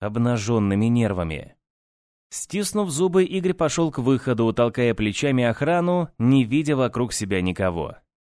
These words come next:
«Меня он не слушает», пробормотал Соколовский, посмотрев вслед сыну. «Значит, есть причины», веско сказала Вика. «Есть.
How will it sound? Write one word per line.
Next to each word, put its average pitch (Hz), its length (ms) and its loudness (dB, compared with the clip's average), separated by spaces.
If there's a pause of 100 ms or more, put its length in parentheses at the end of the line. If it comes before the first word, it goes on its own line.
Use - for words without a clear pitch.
(340)
«Меня 90 580 0
он 127 260 4
не 131 120 2
слушает», 110 960 -2 (360)
пробормотал 180 640 0
Соколовский, 131 680 -4
посмотрев 151 720 -2 (120)
вслед 104 480 -4
сыну. 90 500 -4 (720)
«Значит, 147 560 -2
есть 131 460 -2
причины», 123 680 -2 (280)
веско 147 500 -4
сказала 104 540 0
Вика. 85 480 -6 (600)
«Есть. 80 1080 -6